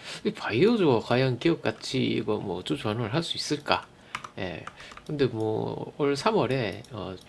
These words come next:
기업 가치 제고 계획 공시도 했고, 그리고 이십삼 일 날, 저번, 저번 주 월요일 날에 또 자사주 매입 공시도 하긴 하더라고요. 예, 삼월 이십팔 일 날 기업 가치 제고 내용은 뭐 자사주 매입, 자사주 소각을 확대하겠다,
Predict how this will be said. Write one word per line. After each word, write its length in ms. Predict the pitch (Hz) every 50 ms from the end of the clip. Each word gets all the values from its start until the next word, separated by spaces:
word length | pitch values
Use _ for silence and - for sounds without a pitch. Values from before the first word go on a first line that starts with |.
| - - -
기업 260 | - - 131 123 - -
가치 280 | 98 - - - -
제고 240 | - 113 107 110 101
계획 360 | - - 123 127 123 120 - -
공시도 460 | 101 101 101 113 143 135 - - 113
했고, 480 | 113 120 - - - 170 196 262 294 - - - -
그리고 360 | - 131 131 139 175 190 202 196
이십삼 520 | 131 127 - - - - - 190 180 175 165
일 200 | 139 110 98 95
날, 200 | - - - - - - - - -
저번, 440 | - 127 131 151 151 151 151 151 - - - - - - - - - - - - - -
저번 280 | - - 120 131 135 135
주 120 | - 175 175
월요일 420 | 165 180 202 240 240 226 180 139
날에 440 | 117 117 113 117 160 185 208 208 214 -
또 120 | - 107 101
자사주 420 | - 120 127 - 180 165 - 135
매입 320 | 113 110 110 113 110 -
공시도 520 | - - 95 98 - 151 147 131 117 110 107
하긴 320 | 117 139 143 139 135 131
하더라고요. 560 | - 165 160 - 170 139 123 98 95 117 165 - - - - - - - - - - - - -
예, 120 | 101 101
삼월 460 | 101 - - 170 170 156 151 139 123
이십팔 400 | 123 131 - - - - - 170
일 160 | 170 170 165 143
날 240 | 123 117 117 107
기업 180 | 107 - 127 -
가치 240 | - - - - -
제고 640 | - 110 110 110 107 107 107 107 110 107 104 104 104 101
내용은 580 | 101 101 107 104 113 143 151 139 107 92 85
뭐 180 | - - 85 85
자사주 640 | - - 101 110 117 117 113 113 - - 127 113 104
매입, 500 | 92 92 104 107 107 127 160 165 - -
자사주 400 | - - 101 101 110 104 - -
소각을 440 | - - - 135 127 110 92 87 90
확대하겠다, 760 | - - - - - 131 107 90 87 98 - - - - 76